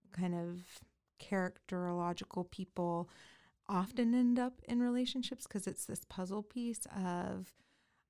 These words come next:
um, I am the center of the world, and everything that I want is what is true and what is real and what is happening. And then the emp-,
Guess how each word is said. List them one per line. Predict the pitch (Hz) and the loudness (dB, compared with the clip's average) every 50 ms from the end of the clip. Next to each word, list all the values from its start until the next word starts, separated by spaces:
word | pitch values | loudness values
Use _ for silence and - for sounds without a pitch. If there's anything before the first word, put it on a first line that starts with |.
| - | -4
um, | 220 190 180 180 - 220 220 220 220 220 220 208 208 214 214 214 _ _ _ _ _ _ - - - _ - | -2 0 0 0 -2 -4 -4 -4 -4 -2 -2 -2 -2 -2 -4 -6 _ _ _ _ _ _ -14 -14 -14 _ -4
I | - 196 196 202 | 0 2 4 4
am | 214 226 233 240 | 6 6 6 6
the | 233 233 | 6 4
center | 226 - 196 185 190 - 233 240 | 2 2 0 0 0 0 0 -2
of | 240 247 | -2 0
the | - 277 | 0 -2
world, | 254 202 190 185 196 196 208 214 220 220 214 - - - | 0 0 -2 -2 -4 -4 -4 -4 -4 -6 -8 -10 -10 -4
and | 214 208 208 - | -4 -4 -4 -2
everything | 247 185 175 180 196 208 208 208 - 240 233 240 | -2 -4 -2 0 2 0 0 2 2 2 2 2
that | 254 - - | 2 0 -2
I | - 196 180 180 | -4 -4 -2 -2
want | 180 180 175 180 202 220 226 - - - _ _ _ - | -2 -2 -2 -2 -2 -4 -4 -6 -10 -14 _ _ _ -6
is | - 190 185 185 185 190 190 - - | -2 0 0 0 0 -2 -4 -6 -6
what | 208 190 185 190 | -2 -2 0 0
is | 214 214 - | 0 -2 -4
true | - - - - 185 175 175 185 202 | -8 -8 -4 -2 -2 0 0 0 0
and | 208 202 | 2 2
what | 196 190 180 | 2 0 0
is | 202 196 - | -2 -4 -4
real | 196 196 196 202 185 | -4 -4 -2 -2 -2
and | 185 180 | -2 0
what | 180 185 190 | -2 -2 -2
is | 196 196 - | -4 -4 -4
happening. | - 175 165 - - - 185 202 208 208 233 247 247 _ _ _ _ _ _ _ - | -4 -4 -6 -6 -8 -6 -4 -2 -2 -2 -2 -4 -6 _ _ _ _ _ _ _ -4
And | 202 190 | 0 2
then | 185 185 | 2 2
the | 190 190 - | 2 0 0
emp-, | 190 190 196 190 196 | 0 0 0 -2 -4